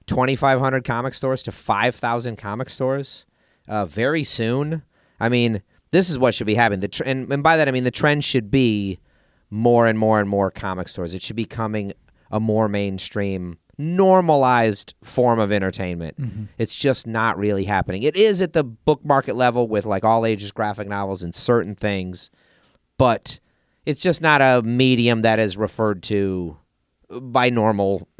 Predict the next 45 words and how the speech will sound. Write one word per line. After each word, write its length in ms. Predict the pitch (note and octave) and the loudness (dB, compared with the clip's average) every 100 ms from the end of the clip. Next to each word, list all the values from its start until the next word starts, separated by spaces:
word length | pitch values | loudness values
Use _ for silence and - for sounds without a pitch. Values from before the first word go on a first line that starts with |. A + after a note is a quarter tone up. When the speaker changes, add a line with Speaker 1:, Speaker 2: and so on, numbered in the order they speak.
| - | -8
Speaker 1:
<laughs> 240 | G#2 - | -4 -2
human 400 | C3+ C#3+ A2+ G#2 | 2 2 2 0
beings, 380 | G2+ - G2+ - | -2 -6 -10 0
right? 280 | A2+ A2+ D3+ | 2 2 0
Speaker 2:
Mm-hmm. 280 | A#2 A#2+ A#2 | -2 -4 -2
Speaker 1:
Casually, 460 | C3+ A2+ F#2+ G2 F2 | 2 2 2 0 2
right? 220 | G2+ F#2+ | 2 2
So 120 | A#2+ | 0
that, 300 | A#2+ D#3 - | 2 2 2
that's 220 | C3 A#2+ | 0 0
the 80 | G#2+ | -4
thing. 240 | G2+ F2+ D#2 _ _ _ _ _ _ _ _ _ - - | -6 -8 -10 _ _ _ _ _ _ _ _ _ -20 -4
I 100 | A#2 | 0
think 300 | C3 G#2 - | 0 -4 -2
graphic 320 | C3+ A#2+ A#2+ | 0 0 0
novels 240 | B2 B2+ | 0 0
will, 240 | A2 A2 F#2 _ _ | 0 -2 -2 _ _
are 100 | G#2+ | -2
here 200 | G#2+ C#3 | 0 2
forever. 500 | C3+ C3 C3 C#3 D#3 E3 _ _ | 0 2 2 2 -2 -6 _ _
They're 120 | A2 | -6
gonna 140 | G#2+ G#2+ | -4 -4
exist 320 | F#2 A#2 - | -4 -4 -4
in 60 | |
the 60 | A#2 | -4
mass 280 | A2+ A2+ - | 0 -2 -2
market. 380 | A#2+ A#2 B2 A#2+ _ - | -4 -4 -8 -10 _ -6
People 240 | B2 A2+ | -4 0
are 120 | A2 A2 | 2 2
gonna 140 | A2 | 0
read 180 | G#2+ G#2+ | 0 0
them, 240 | A#2 A2 G#2+ _ _ _ - | -2 -4 -8 _ _ _ -8
uh, 500 | F#2+ F#2 F#2 F2+ D#2+ | -4 -2 -2 -4 -6
for 140 | - F#2+ | -6 -6
sure. 400 | - G#2+ G#2 G2+ | -2 0 2 2
But 160 | A2 - | -2 -2
can 380 | B2 A2+ A2 | -2 0 0
comic 360 | G#2+ A#2+ A2 A2 | -2 0 0 -2
shops 640 | - G#2 G2 - - - _ _ _ _ _ _ _ | -2 -2 -2 -6 -10 -10 _ _ _ _ _ _ _
be 140 | B2 A2 | -2 0
the 120 | F#2 | -2
driving 420 | F2 G2 G2+ F#2+ | -2 0 0 -2
force? 400 | - G2+ F#2+ F2+ | -2 0 2 0
Can 140 | - F#2+ | -6 -4
they 400 | F#2+ F#2 F2+ | -4 -4 -6